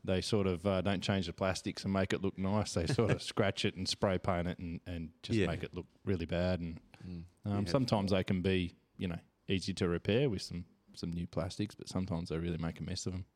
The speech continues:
Speaker 2: No, yeah, they definitely were, and, you know, we didn't have the flashiest gear back then, and when it was done, it was, it was cooked. So I think, um,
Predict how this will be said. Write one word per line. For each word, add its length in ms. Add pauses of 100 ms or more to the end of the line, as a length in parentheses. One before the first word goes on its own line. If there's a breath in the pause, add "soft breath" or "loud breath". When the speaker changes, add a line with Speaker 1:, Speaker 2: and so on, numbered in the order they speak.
(140)
Speaker 2:
No, 260
yeah, 200
they 140
definitely 380
were, 340
and, 220 (140)
you 180
know, 200
we 160
didn't 400 (120)
have 180
the 80
flashiest 460
gear 180
back 200
then, 200
and 100
when 140
it 120
was 200
done, 300
it 160
was, 600 (100)
it 80
was 180
cooked. 320
So 340 (540 soft breath)
I 40
think, 380
um, 460